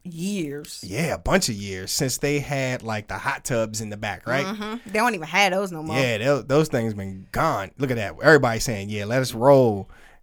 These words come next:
Speaker 2: Uh, <laughs> we here. Let's get into it.
Speaker 1: <laughs>
Speaker 2: All right, let's go. Let's go. Let's go.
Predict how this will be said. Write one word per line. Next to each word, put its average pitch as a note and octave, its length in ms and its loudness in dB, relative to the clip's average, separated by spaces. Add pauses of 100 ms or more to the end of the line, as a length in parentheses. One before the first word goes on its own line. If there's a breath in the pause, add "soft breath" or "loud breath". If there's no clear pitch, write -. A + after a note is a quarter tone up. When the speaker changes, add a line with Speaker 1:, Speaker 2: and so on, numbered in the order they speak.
(140)
Speaker 2:
Uh, G#2+ 580 -2 (300)
<laughs> D3 380 4
we D3+ 160 6
here. D3+ 200 6
Let's D3 160 4
get D3 120 2
into C#3+ 280 2
it. - 40 2
Speaker 1:
<laughs> - 80 -4
Speaker 2:
All D#3 80 10
right, C3 180 6
let's D#3 160 6
go. C#3+ 140 4
Let's D3 180 4
go. B2+ 160 0
Let's C3+ 160 -2
go. A#2+ 120 -6